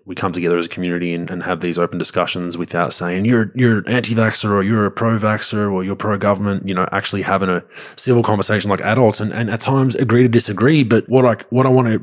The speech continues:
reiterate is if you're vaccinated and you're sitting next to an unvaccinated person, you're gonna be okay 'cause you've had your vaccine. You, you've had, you've had what it's supposed to do, is supposed to protect you from, from the virus, right? So you'll be okay. So the only gripe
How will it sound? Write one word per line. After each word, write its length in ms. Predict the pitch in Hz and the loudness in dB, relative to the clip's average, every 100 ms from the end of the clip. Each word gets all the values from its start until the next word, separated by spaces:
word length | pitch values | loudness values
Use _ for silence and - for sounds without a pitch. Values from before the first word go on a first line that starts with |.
| - | 0
reiterate 480 | 113 131 120 107 | 4 6 6 4
is 180 | 107 101 | 2 0
if 140 | 95 101 | -2 0
you're 240 | 117 123 | 0 0
vaccinated 720 | 101 123 - 123 131 131 - - | 0 0 0 2 4 4 0 -6
and 120 | 104 | -4
you're 80 | 101 | -4
sitting 180 | 104 | -4
next 160 | 110 101 | -4 -4
to 80 | 113 | -4
an 60 | 95 | -4
unvaccinated 600 | 104 101 101 107 101 101 | 0 0 0 0 -2 0
person, 320 | 104 95 95 | -2 -2 -2
you're 100 | 92 | -2
gonna 240 | 95 95 | 0 0
be 160 | 92 95 | 2 2
okay 440 | 87 87 76 - _ - | 0 -2 -4 -4 _ -8
'cause 180 | 95 | -6
you've 120 | 87 90 | -4 -2
had 200 | 95 90 | -2 0
your 80 | |
vaccine. 540 | 90 87 - 87 80 87 | -2 -2 -4 -6 -6 -8
You, 100 | 90 | -6
you've 180 | 95 92 | -4 -4
had, 300 | 98 98 90 | -2 -4 -4
you've 140 | 98 | -6
had 360 | 90 101 98 95 - - | -2 -2 -2 -6 -12 -14
what 220 | 92 95 | -2 -2
it's 100 | 87 | -2
supposed 320 | - 104 92 - | -6 -2 -2 -4
to 60 | |
do, 420 | 85 90 85 92 95 | -4 -2 -2 -4 -10
is 160 | - 92 | -12 -12
supposed 260 | - 95 - | -2 -2 0
to 60 | |
protect 400 | - - 92 - | -6 -8 -8 -6
you 160 | 92 87 | -4 -4
from, 520 | - 90 85 85 78 | -2 -2 -2 -4 -8
from 180 | - 90 | -6 -4
the 60 | 82 | -2
virus, 480 | 82 82 76 76 - | 2 2 0 -2 -2
right? 260 | 85 82 | 0 -2
So 220 | 85 90 82 | -2 0 0
you'll 240 | 82 101 | 0 -2
be 100 | 95 | 0
okay. 320 | 87 - 71 | 0 -2 -6
So 140 | 85 87 | -6 -6
the 140 | 87 | -2
only 220 | 98 104 | 0 0
gripe 340 | 90 92 90 | 0 2 2